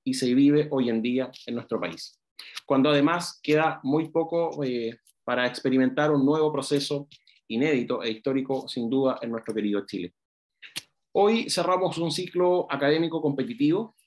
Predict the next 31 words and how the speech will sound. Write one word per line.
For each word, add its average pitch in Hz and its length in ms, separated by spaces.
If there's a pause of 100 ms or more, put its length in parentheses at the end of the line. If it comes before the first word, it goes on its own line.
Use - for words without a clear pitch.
toda 160 220
vez 160 200
que 156 460
bajo 131 240
el 131 60
objetivo 135 580
principal 131 460
de 143 80
fortalecer 123 600
las 196 140
competencias 151 560
ciudadanas 139 460
de 127 180
nuestros 131 300
participantes, 147 920 (380)
todas 190 220
las 185 160
fases 170 260
de 147 80
la 139 140
competencia 160 720
orientaron 143 640
las 147 120
temáticas 135 680 (240)
a 113 80
debatir 117 440 (160)
hacia 135 240
conflictos 151 680
y 143 100
debates 135 480
actuales, 196 640